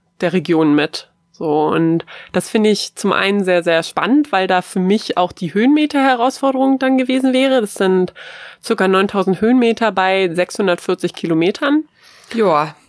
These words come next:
Speaker 2: das
Speaker 1: Ähm,
Speaker 2: ist ein bisschen was.
Speaker 1: was aber die Hälfte von dem ist, was ich mir halt für eine andere Tour dieses Jahr <laughs> vorgenommen habe. Oh Gott,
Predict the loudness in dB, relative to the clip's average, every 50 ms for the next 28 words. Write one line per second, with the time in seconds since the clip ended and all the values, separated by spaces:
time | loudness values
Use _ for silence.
0 | _ _ _ _ _ -2 0 2 2 2 2 0 0 0 0 0 0 0 0 2
1 | 2 2 0 0 0 0 0 0 2 0 0 0 0 -2 -2 -4 -4 -6 -12 -20
2 | _ _ _ _ _ -6 -4 -2 -2 0 -2 -2 0 0 0 0 0 0 0 0
3 | 0 -2 -6 -10 -4 -2 -2 0 2 2 2 2 2 0 -2 -4 -2 -2 -2 -2
4 | -2 -4 -2 -2 -2 0 0 0 -2 -2 -4 -6 -4 -2 0 2 2 0 0 0
5 | 2 0 2 0 0 -2 -4 -6 -4 -2 0 0 0 0 -2 -2 -2 -2 0 0
6 | -2 -2 -2 -2 0 2 2 2 2 2 2 2 2 2 2 2 2 2 2 0
7 | 0 -2 -2 0 2 2 2 0 -2 -4 -6